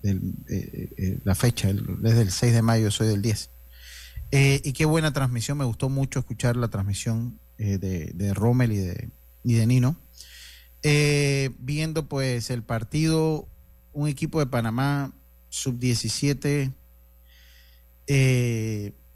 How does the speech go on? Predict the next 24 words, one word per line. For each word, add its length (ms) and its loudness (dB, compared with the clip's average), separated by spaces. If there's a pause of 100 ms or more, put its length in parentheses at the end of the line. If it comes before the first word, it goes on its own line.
(500)
a 60 0
mí 140 4
me 80 2
deja 160 4
muchas 360 0
dudas, 520 -2 (440)
me, 500 -10
me 180 -4
dejó 120 2
muchas 320 2
dudas 300 2
en, 220 -8
en 120 -6
base 220 -4
a 20 -2
la 60 -2
consistencia, 640 -2
lo 140 2
que 100 2
vi, 320 2
no 320 4
se 220 0
me 160 2
hizo 400 0